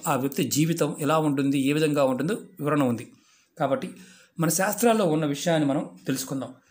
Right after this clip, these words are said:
మన చేతిలో ఉన్న గుర్తులు, పుట్టుమచ్చలు, రేఖలు బట్టి భూత, భవిష్యత్, వర్తమాన కాలం గురించి కూడా చెప్పవచ్చు.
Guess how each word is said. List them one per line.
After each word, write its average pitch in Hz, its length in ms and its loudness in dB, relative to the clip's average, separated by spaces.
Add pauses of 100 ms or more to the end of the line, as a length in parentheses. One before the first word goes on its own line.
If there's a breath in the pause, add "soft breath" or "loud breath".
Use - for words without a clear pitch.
(680 soft breath)
మన 190 140 0
చేతిలో 247 340 4
ఉన్న 165 220 2
గుర్తులు, 180 320 0
పుట్టుమచ్చలు, 175 640 0
రేఖలు 143 300 0
బట్టి 127 600 -4
భూత, 165 320 0
భవిష్యత్, 160 340 0
వర్తమాన 165 380 0
కాలం 147 240 2
గురించి 139 160 -2
కూడా 160 140 2
చెప్పవచ్చు. 131 580 -6